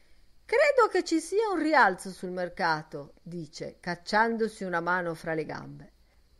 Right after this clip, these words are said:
"Così, per Diana", il cittadino sbatte una zampa sul ginocchio e dice:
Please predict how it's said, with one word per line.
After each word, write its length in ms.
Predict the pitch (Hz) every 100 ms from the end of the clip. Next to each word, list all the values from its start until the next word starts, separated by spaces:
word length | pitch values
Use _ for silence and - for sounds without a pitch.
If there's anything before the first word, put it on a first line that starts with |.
| _
"Così, 640 | - 392 262 254 180 - _ _
per 240 | 233 208
Diana", 500 | 170 185 156 147 135 - _
il 160 | 165 156
cittadino 640 | 196 185 202 190 220 190
sbatte 440 | 165 175 202 214 185
una 200 | 170 160
zampa 400 | 220 226 214 185
sul 220 | 175 165
ginocchio 720 | 160 175 302 330 - 330 - -
e 160 | 240
dice: 460 | 175 147 - 143